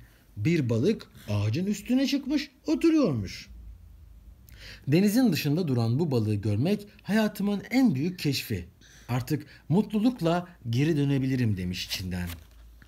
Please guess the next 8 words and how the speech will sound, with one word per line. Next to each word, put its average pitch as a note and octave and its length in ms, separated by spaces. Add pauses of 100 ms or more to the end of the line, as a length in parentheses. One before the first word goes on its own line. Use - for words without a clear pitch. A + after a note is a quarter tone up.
(460)
Ali, E3+ 360 (220)
Zeynep C#3+ 480
ve C3 80
babaları A#2 560 (220)
mangrove D3 460
ormanlarını A#2+ 460
gezdikten B2 600
sonra D3 500